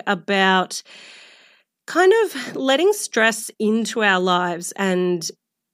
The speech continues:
not having it be such a negative thing, because I think a lot of the time there's a focus on trying to remove stress from our lives completely.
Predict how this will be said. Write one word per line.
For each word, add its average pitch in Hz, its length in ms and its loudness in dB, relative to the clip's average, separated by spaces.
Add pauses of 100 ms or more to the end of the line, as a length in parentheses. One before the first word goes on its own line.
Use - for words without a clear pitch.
(400)
not 226 420 0
having 226 420 -2
it 196 220 -4
be 180 640 0 (400)
such 196 300 -2
a 196 60 2
negative 175 480 -2 (260)
thing, 269 360 0
because 208 640 2
I 220 120 2
think 311 280 -6
a 254 80 0
lot 226 180 0
of 240 80 -2
the 220 80 0
time 202 540 2
there's 190 220 -2
a 190 60 -4
focus 185 560 -4
on 180 380 0 (240)
trying 202 280 2
to 185 120 -8
remove 180 520 2
stress 202 500 -4
from 190 260 0
our 180 180 2
lives 175 500 -2
completely. 190 800 -2